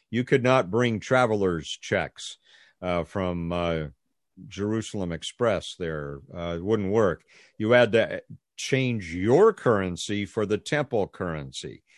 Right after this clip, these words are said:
And what was happening, as you recall, is the money changers there were charging exorbitant prices to change, exchange your money for the temple currency so you could buy an animal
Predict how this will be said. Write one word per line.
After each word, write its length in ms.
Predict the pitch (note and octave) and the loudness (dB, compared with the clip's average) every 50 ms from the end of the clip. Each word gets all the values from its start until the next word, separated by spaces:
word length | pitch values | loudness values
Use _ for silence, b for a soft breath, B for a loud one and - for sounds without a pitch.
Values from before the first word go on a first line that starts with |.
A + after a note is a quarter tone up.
| b b b b b b b b | b b b b b b b b
And 600 | A#2 A2+ A2 A2 A2+ A2+ A2+ A2+ A2 A2 G#2+ G2 | -2 0 2 4 4 4 4 2 2 0 -2 2
what 180 | G#2 A2+ A2+ G#2 | 4 4 4 4
was 180 | G2+ F2+ - | 2 0 2
happening, 460 | A#2 B2 C#3 D3 - C3 A2+ G#2 G2+ G2 | 4 4 4 4 2 0 -2 -2 -2 -2
as 180 | F#2+ F2+ - | -4 -4 -4
you 80 | F#2+ F2 | -6 -6
recall, 500 | F2 E2+ - - F#2 F2+ F#2+ G#2 A2+ A2+ | -6 -6 -4 -2 0 2 4 4 4 2
is 160 | G#2 F#2 - | 0 0 -2
the 140 | - G#2 F#2+ | -2 -2 0
money 380 | F#2+ G#2 A#2+ D3+ G3 G3+ E3+ | 2 2 2 4 4 2 -2
changers 720 | - - - A#2+ G#2+ G2 F#2 E2 - F#2 F2 E2+ E2+ D#2+ - F#2+ | -2 -4 -4 -4 -2 -2 -4 -4 -6 -6 -6 -6 -4 -4 -2 0
there 320 | F#2 F2+ F#2 G2 F#2+ - b b b b b b | 0 2 2 0 -2 -4 b b b b b b
were 140 | - G#2+ G#2+ | -2 -2 -2
charging 480 | - - B2 A#2 A#2 G#2 F#2 G#2+ G#2 G#2 | 0 2 4 4 4 4 2 -2 -2 0
exorbitant 1000 | G#2 G2+ G2+ F2 E2+ B2 C3 C3+ B2+ - B2 A2 - - - A#2 A2+ - - _ | -2 -2 -2 -2 2 4 6 4 4 2 0 -4 -4 -4 -6 -6 -6 -6 -12 _
prices 840 | - - C3+ C#3+ D3 D3 C3 - - A2 E2 D2 D#2+ D#2 - - - _ - | -4 -2 0 0 0 0 0 -2 -4 -4 -6 -6 -6 -8 -8 -8 -10 _ -12
to 140 | - G2+ | -12 -12
change, 600 | D#2+ - - - B2 A#2+ A#2+ A2+ G#2+ F#2 - - - - | -12 -10 -6 -4 -4 -4 -4 -4 -6 -8 -10 -14 -10 -8
exchange 580 | A2+ - - - - - A2+ A2 G#2+ G2 E2+ | -8 -8 -8 -10 -6 -6 -4 -4 -4 -6 -4
your 120 | G2 G#2 G2+ | -4 -4 -2
money 420 | A2 C3+ D3+ C#3 G#2 E2+ D#2+ - b b b b b b b b | 2 2 2 2 0 -2 -4 -8 b b b b b b b b
for 120 | - A2 | -4 -2
the 100 | G2+ G2+ | -2 -2
temple 380 | - - E3 F3 - - A#2 G#2 | 0 2 0 0 2 2 0 0
currency 640 | - - G#2 G2 F#2 F#2 F#2 F2+ - - A2 A2+ G#2 | 0 -2 -2 0 0 -2 -4 -6 -6 -6 -6 -6 -6
so 180 | - - A#2 | -2 0 0
you 180 | G#2 G#2 G2+ F2+ | 0 0 -2 -2
could 240 | - G#2 F#2+ F2 D#2+ | -2 -2 -2 0 2
buy 360 | A2 A#2 A#2+ A#2 A2 G#2 F#2+ F#2+ F2+ F#2+ F#2+ | 2 4 6 6 6 6 4 4 2 0 -2
an 160 | F#2+ F#2+ G2 | -4 -4 -2
animal 400 | G2 G2 G2 G2 G2 F#2+ F2 | -2 -2 -2 -2 -4 -4 -6